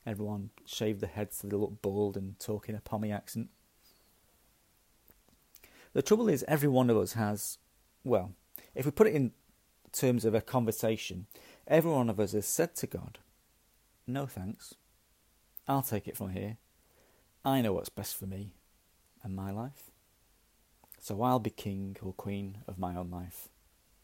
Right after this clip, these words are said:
And that has consequences. Consequences in the here and now.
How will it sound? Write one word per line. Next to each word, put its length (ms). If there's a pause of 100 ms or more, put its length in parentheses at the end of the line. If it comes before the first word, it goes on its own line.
(1400)
And 140
that 140
has 160
consequences. 920 (1200)
Consequences 600
in 140
the 80
here 260
and 160
now. 300